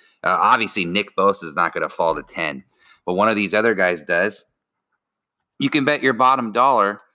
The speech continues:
that Denver's gonna take that pass rusher there, even though they have Chubb and Von Miller, because that's the best player available. And a good organization takes the best player available. They don't take for need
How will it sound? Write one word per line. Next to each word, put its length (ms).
that 200
Denver's 380
gonna 180
take 300
that 200
pass 280
rusher 280
there, 280
even 280
though 160
they 160
have 380
Chubb 260
and 140
Von 240
Miller, 320
because 480
that's 220
the 100
best 380
player 280
available. 600
And 160
a 40
good 300
organization 1080
takes 300
the 80
best 320
player 220
available. 400
They 120
don't 240
take 420
for 180
need 380